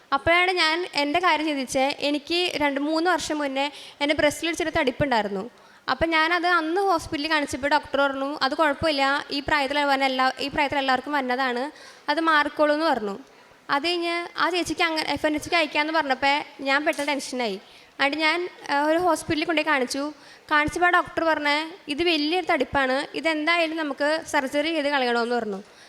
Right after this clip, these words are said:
അപ്പോൾ already പ്രോസസ്സിങ്ങിന് തുടങ്ങി. പിന്നെ ഇനി എന്ത് ചെയ്യുന്നുള്ള ഡൗട്ടായിരുന്നു. എല്ലാവർക്കും ഭയങ്കര വിഷമമായിരുന്നു വീട്ടിൽ. അങ്ങനെ സ്കാൻ ചെയ്ത് കഴിഞ്ഞപ്പോൾ അവിടുത്തെ റേഡിയോളജിസ്റ്റ് പറഞ്ഞേ, "ഇത് ഒരു ട്-, ഒരു ഫൈബ്രോയിഡ് അല്ല,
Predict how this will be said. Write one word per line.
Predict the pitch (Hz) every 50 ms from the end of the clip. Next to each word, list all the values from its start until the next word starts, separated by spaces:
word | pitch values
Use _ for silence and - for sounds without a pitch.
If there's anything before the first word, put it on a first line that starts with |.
| - - -
അപ്പോൾ | - 240 294 285 262 254
already | 262 277 302 349
പ്രോസസ്സിങ്ങിന് | 359 349 320 294 294 294 - - 311 311 320 311
തുടങ്ങി. | 349 302 277 269 277 285 294 320 330 330 311 - - - - - - _ _ _ -
പിന്നെ | - - 311 339
ഇനി | 359 370
എന്ത് | 349 330 311 302 339
ചെയ്യുന്നുള്ള | 339 403 381 349 330 320 339 330
ഡൗട്ടായിരുന്നു. | 320 330 311 269 262 - 285 277 262 233 214 202 202 202 - -
എല്ലാവർക്കും | - 269 277 311 330 330 320 330 311
ഭയങ്കര | 311 302 294 294
വിഷമമായിരുന്നു | 302 302 - - 285 285 285 277 269 269
വീട്ടിൽ. | 262 254 - 247 247 247 254 277 294 - - - - - - - -
അങ്ങനെ | 277 294 302 311
സ്കാൻ | 311 - - 349 311 311 330 370
ചെയ്ത് | - 392 359 311 302
കഴിഞ്ഞപ്പോൾ | 320 311 302 302 277 302 294 294 311 311 - - -
അവിടുത്തെ | 269 269 269 302
റേഡിയോളജിസ്റ്റ് | 302 285 262 277 277 269 269 262 - - - 302
പറഞ്ഞേ, | 302 277 247 254 254 262 277 269 - -
"ഇത് | 247 294
ഒരു | 302 311 320 370
ട്-, | - - - -
ഒരു | 277 294 320 349 403 415 339 311
ഫൈബ്രോയിഡ് | - 320 285 269 262 247 285 277 277 285
അല്ല, | 285 254 247 247 269